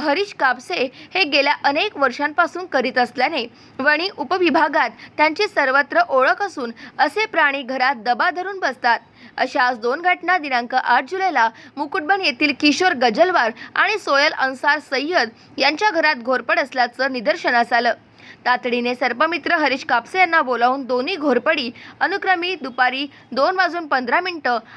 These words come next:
आणि पाच वाजून तीस मिनिटाच्या सुमारास मोठ्या शिताफीने पकडून वनविभागाचे राऊंड ऑफिसर टी एन सोळुंके, वनपाल संजय मालेकर,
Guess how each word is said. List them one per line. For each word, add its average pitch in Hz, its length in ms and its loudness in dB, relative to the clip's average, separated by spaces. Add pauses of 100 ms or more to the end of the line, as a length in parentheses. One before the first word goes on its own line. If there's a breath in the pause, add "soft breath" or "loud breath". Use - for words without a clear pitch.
(100)
आणि 262 340 -2
पाच 339 240 2
वाजून 302 260 -4
तीस 349 260 -6
मिनिटाच्या 262 420 -2
सुमारास 247 600 0
मोठ्या 247 280 -2
शिताफीने 285 520 -4
पकडून 254 380 -4 (300 loud breath)
वनविभागाचे 285 800 0
राऊंड 269 280 0
ऑफिसर 302 480 -2 (360 loud breath)
टी 320 100 4
एन 392 160 4
सोळुंके, 302 600 0 (260 loud breath)
वनपाल 320 540 2
संजय 277 300 0
मालेकर, 254 500 0